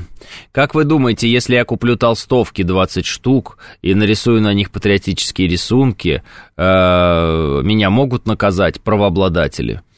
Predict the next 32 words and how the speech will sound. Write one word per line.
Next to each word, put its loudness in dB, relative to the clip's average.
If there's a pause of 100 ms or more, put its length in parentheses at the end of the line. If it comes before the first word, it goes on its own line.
(260)
Нет, 0
потому -2
что -2
какие 0
права 0
есть, -4
э, -4
у -4
каких -8
правообладателей? -2 (100)
Смотрите, -2
чтобы -2
не 0
нарушать -2
никакие -8
права. -8 (540)
«Ну 0
а 4
может 0
быть, -4
Каспарову 0
повезет -2
каким-нибудь 0
вечером 0
в -12
парке -2
встретить -4
настоящего 0
патриота», 0
пишет -4
Де 2
Ади. -2